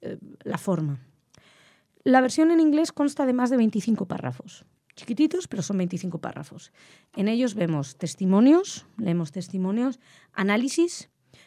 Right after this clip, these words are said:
imag-, hay imágenes gráficas del lugar de los hechos, de la policía,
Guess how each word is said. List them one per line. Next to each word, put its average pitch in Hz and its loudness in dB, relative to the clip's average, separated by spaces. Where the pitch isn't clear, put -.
imag-, 220 0
hay 190 0
imágenes 185 -2
gráficas 214 -2
del 196 -2
lugar 180 -4
de 165 -4
los 156 -6
hechos, 240 -2
de 185 -2
la 170 -2
policía, 208 -2